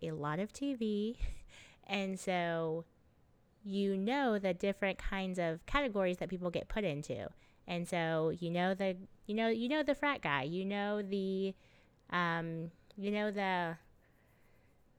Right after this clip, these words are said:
attractive soccer mom. You know the milf, <laughs> let's say. You know the jock from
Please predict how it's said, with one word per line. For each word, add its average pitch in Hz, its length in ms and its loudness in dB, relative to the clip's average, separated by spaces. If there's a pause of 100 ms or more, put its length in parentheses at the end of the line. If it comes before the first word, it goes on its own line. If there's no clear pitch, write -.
(680)
attractive 208 600 0
soccer 196 360 2
mom. 151 460 0
You 185 180 -2
know 185 360 0
the 175 720 -2 (3250)
milf, 196 480 4 (160)
<laughs> - 140 -8
let's 175 300 2
say. 151 340 -2 (340)
You 202 200 2
know 185 280 2
the 175 680 0 (1040)
jock 160 480 0 (140)
from 160 580 4